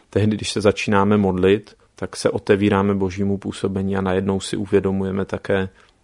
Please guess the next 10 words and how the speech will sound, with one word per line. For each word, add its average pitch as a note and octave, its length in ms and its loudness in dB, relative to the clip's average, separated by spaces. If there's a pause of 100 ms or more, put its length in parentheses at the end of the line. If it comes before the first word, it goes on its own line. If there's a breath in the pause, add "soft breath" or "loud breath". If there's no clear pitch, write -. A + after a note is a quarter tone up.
(220)
všechno G#2 380 -2
to, G2+ 120 -4
co - 140 -8
jsme G2+ 200 -4
udělali G2 340 0
špatně G2+ 360 -2
a G2 60 -2
co - 160 -4
můžeme G2+ 420 0
změnit. F#2 500 -4